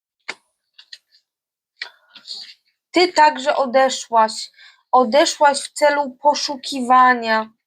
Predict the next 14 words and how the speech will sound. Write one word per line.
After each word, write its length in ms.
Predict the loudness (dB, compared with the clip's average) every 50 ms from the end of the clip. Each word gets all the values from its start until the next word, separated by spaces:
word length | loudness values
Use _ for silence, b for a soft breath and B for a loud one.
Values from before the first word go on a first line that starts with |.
| _ _ B B B B B B _
możliwości 960 | 0 2 2 2 0 -2 -4 -4 -4 0 2 2 2 2 0 -6 -10 -10 -6
na 200 | -2 2 2 2
lepsze 480 | 4 4 2 2 0 -2 -8 -10 -10 -10
partnerstwo, 840 | -2 -2 -2 -2 -2 _ _ -4 -4 -4 -4 -8 -16 _ -12 -12 -6
na 160 | -2 0 0
tego 380 | 0 0 -2 -2 0 0 0 0
chłopa, 540 | 0 0 2 2 2 2 2 2 2 2 2 B B B B B _ _
który 200 | -6 -4 -4 -2
będzie 360 | -2 -2 -2 -2 -4 -4 -4
dla 200 | -4 -4 -4 -4
ciebie 440 | -4 -6 -6 -4 0 0 0 0 -2 B B B B
cesarzem, 880 | _ -2 -2 -2 -2 2 2 4 4 4 2 0 -2 -2 -4 -4 -6 -12 _ _ _ _
nie 320 | -8 -6 -6 -6 -6 -8
ciężarem 1000 | -8 -8 -6 -4 -4 -4 -2 0 2 4 4 4 4 4 2 0 0 -2 -6